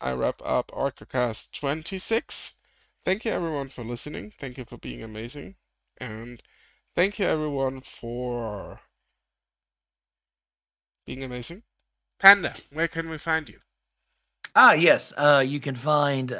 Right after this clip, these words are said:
Speaker 2: myself and the Panda Nation at twitch dot T V slash professor underscore panda,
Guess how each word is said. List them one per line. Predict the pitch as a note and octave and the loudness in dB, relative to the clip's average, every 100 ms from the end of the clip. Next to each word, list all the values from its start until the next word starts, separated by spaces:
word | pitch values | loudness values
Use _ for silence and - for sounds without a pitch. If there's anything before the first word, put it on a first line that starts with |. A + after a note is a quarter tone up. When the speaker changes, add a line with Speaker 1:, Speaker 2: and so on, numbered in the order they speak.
| D2+ | -4
Speaker 2:
myself | C3+ C3+ - D3+ C3+ B2 | -2 0 4 4 6 2
and | C3 | -4
the | B2+ | -4
Panda | C#3+ C3 B2+ | -2 0 2
Nation | C3+ B2+ C#3 B2 A2+ - - - | 0 0 0 -2 -4 -12 -16 2
at | D3 C#3+ | 4 4
twitch | - - D#3+ - C#3 | 0 0 0 0 4
dot | D#3 D3 - | 4 4 2
T | D3 | -2
V | C#3 C3+ | 0 -2
slash | - C3+ B2+ - | 0 0 -2 -4
professor | A#2+ A2+ C#3 B2 C3+ G2+ | -4 0 0 0 -2 -2
underscore | C3 B2 - A#2 | -2 -4 -4 -6
panda, | A2 D#3+ D#3 D3+ C#3+ C3 | -2 4 6 8 8 6